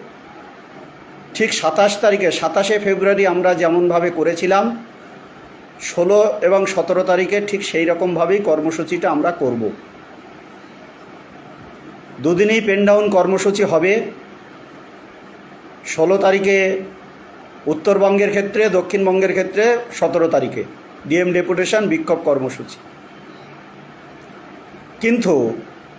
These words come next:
সাতাশ তারিখের, সাতাশে ফেব্রুয়ারি থেকে এই কর্মসূচির পার্থক্য হচ্ছে সাতাশ তারিখে সু-,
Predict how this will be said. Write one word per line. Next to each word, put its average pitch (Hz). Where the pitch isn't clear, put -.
সাতাশ 214
তারিখের, 220
সাতাশে 214
ফেব্রুয়ারি 208
থেকে 208
এই 196
কর্মসূচির 196
পার্থক্য 202
হচ্ছে 214
সাতাশ 208
তারিখে 214
সু-, 208